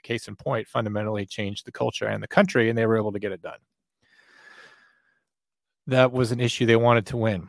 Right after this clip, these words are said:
There's other issues they don't want to win. Illegal immigration, abortion, these are the issues that they don't want to come out on. So we had Roe v. S-, Roe v. Wade since, you know, the seventies or whatever. Congress at any point could have made legislation to define,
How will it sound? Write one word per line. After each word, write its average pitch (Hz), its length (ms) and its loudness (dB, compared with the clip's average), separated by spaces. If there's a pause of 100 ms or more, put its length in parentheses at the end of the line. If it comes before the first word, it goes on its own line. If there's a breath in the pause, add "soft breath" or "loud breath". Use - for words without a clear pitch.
(120)
There's 104 220 -2
other 117 240 6
issues 120 280 2
they 160 120 4
don't 214 260 4
want 107 140 -6
to 90 80 -10
win. 92 280 -14
Illegal 131 380 2
immigration, 120 920 2
abortion, 110 540 -4
these 113 180 -6
are 135 40 -2
the 117 120 0
issues 110 360 -2
that 107 140 -6
they 110 120 -2
don't 110 240 -2
want 104 140 -6
to 95 40 -6
come - 200 -8
out 127 160 -2
on. 92 240 -10
So 110 200 0
we 110 160 0
had 127 140 2
Roe 139 180 6
v. 131 120 2
S-, - 180 -2 (440)
Roe 135 200 6
v. 117 160 0
Wade 127 340 2
since, - 520 -10
you 127 160 -12
know, 98 180 -8
the 101 140 -10
seventies 147 520 0
or 110 60 -2
whatever. 98 460 -4 (760)
Congress 175 460 6
at 113 100 -4
any 147 260 2
point 131 380 0
could 131 140 -4
have 117 120 -4
made 117 180 2
legislation 117 760 -2
to 117 140 -10
define, 107 800 -2